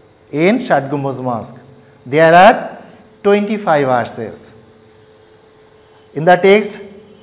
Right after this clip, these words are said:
we have seen that there are eleven arched doorways on the east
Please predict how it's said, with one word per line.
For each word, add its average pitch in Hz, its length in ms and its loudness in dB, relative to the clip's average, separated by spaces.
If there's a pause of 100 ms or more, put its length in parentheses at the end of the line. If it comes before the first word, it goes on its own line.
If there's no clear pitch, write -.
we 160 100 -4
have 180 260 2
seen 160 300 -6
that 151 580 2 (680)
there 156 240 -2
are 185 260 2
eleven 196 460 0
arched 185 500 -2
doorways 185 600 0 (580)
on 165 240 0
the - 600 2
east 175 420 0